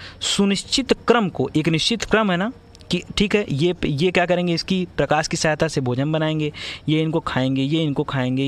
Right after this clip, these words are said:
इन, अब इसके बाद मृत्यु हो जाएगी, ये अपघटन का काम करेंगे और विलीन हो जाएगा। तो एक सुनिश्चित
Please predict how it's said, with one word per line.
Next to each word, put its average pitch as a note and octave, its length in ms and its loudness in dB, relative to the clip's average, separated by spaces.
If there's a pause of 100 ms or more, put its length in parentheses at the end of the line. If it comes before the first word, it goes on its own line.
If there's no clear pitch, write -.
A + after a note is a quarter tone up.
(120)
इन, D3 160 0 (100)
अब C#3+ 100 0
इसके D3 180 0
बाद D#3 120 2
मृत्यु C#3+ 320 0
हो C#3 40 0
जाएगी, C3+ 320 0
ये D#3 140 2
अपघटन D3+ 340 0
का D3+ 80 0
काम D3+ 220 0
करेंगे D#3 300 0
और C#3 100 -2
विलीन B2 300 0
हो A#2+ 80 -2
जाएगा। A#2 280 -2 (440)
तो B3 80 -2 (100)
एक G#3 160 0
सुनिश्चित G3 500 0